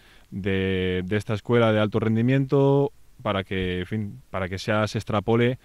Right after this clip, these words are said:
internacionalmente y, y sean muchas personas quien, que, quien lo conozcan y además Benidorm tenga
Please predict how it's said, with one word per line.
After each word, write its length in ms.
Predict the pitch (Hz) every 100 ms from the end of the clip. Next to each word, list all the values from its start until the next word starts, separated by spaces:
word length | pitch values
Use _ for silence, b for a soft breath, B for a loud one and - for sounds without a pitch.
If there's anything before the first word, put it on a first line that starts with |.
| B B -
internacionalmente 1000 | 98 107 104 98 107 107 110 110 120 117
y, 340 | 101 95 90 101
y 60 |
sean 200 | 104 101
muchas 220 | 101 101 104
personas 440 | 98 110 110 -
quien, 680 | 101 95 90 87 87 87 98
que, 180 | - 87
quien 160 | 85 92
lo 100 | 87
conozcan 380 | 98 101 117 110
y 100 | 92
además 340 | 92 98 101
Benidorm 380 | 101 101 101 107
tenga 360 | - 101 101